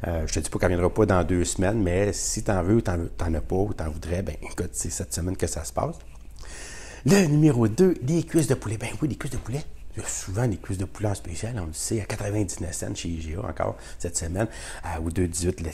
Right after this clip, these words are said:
kilo. Mais la semaine prochaine, pas de cuisses de poulet, non merci. <laughs> Il y a du poulet, là, euh, oui, il y a des, des, des, des hautes cuisses de poulet, des haussées, toutes les kits, mais des vraies cuisses, là, avec l'os et la peau, là, comme ça, là, à quatre-vingt-dix-neuf cents de livre. Oublie ça, il n'y en aura pas,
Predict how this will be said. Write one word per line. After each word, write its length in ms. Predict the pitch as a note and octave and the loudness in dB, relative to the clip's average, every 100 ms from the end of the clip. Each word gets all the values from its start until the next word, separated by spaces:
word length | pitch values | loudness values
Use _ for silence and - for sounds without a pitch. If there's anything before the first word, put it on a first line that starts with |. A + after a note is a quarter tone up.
| - | 4
kilo. 320 | - F2 G2 F#2 | 4 2 2 4
Mais 100 | E2+ | 2
la 80 | |
semaine 160 | - C#3+ | 0 -2
prochaine, 420 | B2+ - C#3 C3 B2+ - - - - - - - - - | -2 -2 -2 -4 -6 -12 -14 -14 -14 -14 -16 -14 -8 -2
pas 160 | G3+ | -2
de 100 | - | -2
cuisses 320 | - - B2 G#2+ | -10 -4 -4 -4
de 80 | |
poulet, 460 | - - - F#2 G#2 | -6 -8 -6 -6 -4
non 160 | F#2 A#2 | -2 -2
merci. 480 | F#2 - - F#2+ G2+ - | -2 -6 -8 -8 -10 -12
<laughs> 100 | - | -2
Il 520 | E3 F3 - - - | 0 0 -2 -2 2
y 20 | |
a 20 | F#2+ | 2
du 100 | - | 0
poulet, 360 | - F#2 G#2+ | 0 4 6
là, 80 | D#2+ | 4
euh, 320 | D#2 D#2 D#2+ - - - | -2 -2 -2 -4 -8 -6
oui, 220 | F2+ F2 D#2+ | -2 0 0
il 0 | |
y 40 | |
a 100 | D2+ | -4
des, 180 | D#2+ D2+ - - | -6 -8 -10 -10
des, 100 | - | -8
des, 180 | E2 - | -8 -10
des 140 | - E2+ | -8 0
hautes 240 | G#2 - | 0 2
cuisses 160 | A#2 A2 | 0 2
de 80 | |
poulet, 400 | A2 - A#2+ A#2+ | 0 2 2 2
des 240 | A#2 G#2 G2+ | 2 2 2
haussées, 540 | G2 F#2+ - A#2+ A2+ | 0 0 2 4 4
toutes 100 | - | 0
les 80 | G#2 | -2
kits, 100 | B2+ | 0
mais 180 | G2 E2+ | 0 0
des 120 | F2 | -2
vraies 280 | E2+ F#2+ A2 | 2 2 2
cuisses, 340 | - B2 B2+ | 8 8 8
là, 120 | - G2+ | 8 6
avec 200 | F#2 G#2 | 6 6
l'os 260 | A2 - | 6 8
et 60 | F#2 | 2
la 140 | F#2 | 2
peau, 260 | - A#2+ A#2+ | 4 4 4
là, 80 | G#2 | 4
comme 220 | F#2 - | 2 4
ça, 160 | G2 | 4
là, 100 | G#2 | 4
à 40 | E2+ | 6
quatre-vingt-dix-neuf 460 | G2+ A2 G#2 G#2 | 6 6 6 4
cents 120 | - G2+ | 4 4
de 80 | |
livre. 240 | F2+ G2 - - - - - D#3 | 4 0 -2 -10 -14 -14 8 12
Oublie 340 | D3+ A2+ A2 | 12 12 2
ça, 400 | - A2 A2+ - - - - - | 2 4 4 4 -2 -14 -10 2
il 80 | B2+ | 4
n'y 60 | |
en 20 | F#2 | 4
aura 120 | E2 | 0
pas, 220 | - | -4